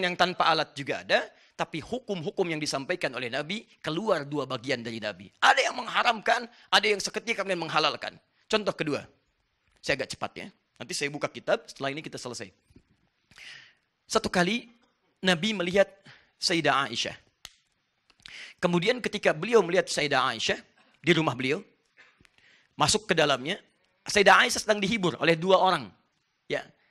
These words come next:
yang bantu beliau, jariah beliau, ketika dihibur menggunakan syair. Ya, bahkan menggunakan ini, rebana, dufuf, tobel. Dipukul-pukul, nyanyi-nyanyi, nyanyi-nyanyi, dan sebagainya. Datanglah sahabat Abu Bakar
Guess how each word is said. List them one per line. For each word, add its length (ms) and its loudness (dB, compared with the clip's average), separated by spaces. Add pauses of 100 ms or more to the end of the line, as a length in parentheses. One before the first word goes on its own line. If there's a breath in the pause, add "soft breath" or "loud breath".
(320)
yang 160 2
bantu 320 4
beliau, 400 0
jariah 400 2
beliau, 320 -4 (320 soft breath)
ketika 320 0
dihibur 320 2
menggunakan 480 4
syair. 400 2 (640)
Ya, 160 -8 (400 soft breath)
bahkan 240 8
menggunakan 560 4
ini, 160 2
rebana, 480 6
dufuf, 560 -4
tobel. 320 4 (320)
Dipukul-pukul, 720 4
nyanyi-nyanyi, 560 6
nyanyi-nyanyi, 340 4
dan 140 0
sebagainya. 420 0 (300 loud breath)
Datanglah 400 2
sahabat 340 2
Abu 140 -4
Bakar 260 2